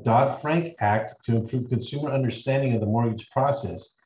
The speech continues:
aid in comparison shopping, and help prevent s-, surprises at the closing table. trid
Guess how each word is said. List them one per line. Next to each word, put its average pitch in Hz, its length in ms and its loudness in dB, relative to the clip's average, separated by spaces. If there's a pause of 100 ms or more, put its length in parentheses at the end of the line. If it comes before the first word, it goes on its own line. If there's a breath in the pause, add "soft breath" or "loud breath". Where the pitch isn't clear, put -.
(340 soft breath)
aid 151 220 4
in 160 200 0
comparison 131 640 0
shopping, 113 540 0
and 110 120 0
help 120 320 0
prevent 117 300 -2
s-, - 300 -20
surprises 117 880 -2 (720)
at 104 120 -4
the 113 60 -12
closing 160 420 0
table. 98 380 -2 (760)
trid 120 600 0